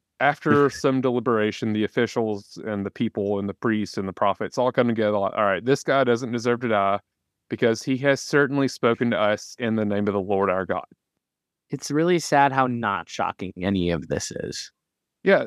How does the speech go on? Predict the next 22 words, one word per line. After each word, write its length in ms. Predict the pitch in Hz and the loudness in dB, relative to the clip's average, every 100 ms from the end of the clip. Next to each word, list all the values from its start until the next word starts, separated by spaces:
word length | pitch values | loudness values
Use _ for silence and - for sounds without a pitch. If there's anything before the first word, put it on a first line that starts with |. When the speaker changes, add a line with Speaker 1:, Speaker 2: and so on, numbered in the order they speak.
| 117 | 0
Speaker 1:
a-, 260 | 175 175 165 | 0 2 0
and 140 | 170 | -4
here's 180 | 156 196 | 0 -2
the 80 | 160 | 0
thing, 280 | 143 131 104 | 0 2 2
like, 240 | 104 101 - _ _ 117 | 0 -2 -10 _ _ 0
they're 240 | 123 143 | 2 2
constantly 640 | 139 139 - 147 131 123 | 2 0 0 0 2 2
refusing 640 | 110 110 98 113 113 113 98 | 0 -2 -2 -2 0 -2 -4
to 120 | 98 | -2
listen 320 | 104 107 101 | -2 -2 -6
to 100 | 92 | -4
him, 120 | 98 101 | -4 -2
and 80 | |
then 120 | 113 120 | -2 2
they're 340 | 123 113 110 - _ - | 4 2 0 -6 _ -2
ver-, 220 | 113 117 - _ _ _ _ _ _ _ - | 0 0 -4 _ _ _ _ _ _ _ 0
Jeremiah 340 | 127 123 120 | 2 4 2
twenty-six 500 | - 127 120 131 - | 2 0 2 0 -2
and 100 | 104 | -4
sixteen, 300 | 120 - 120 | -4 0 0
like, 160 | 110 | 0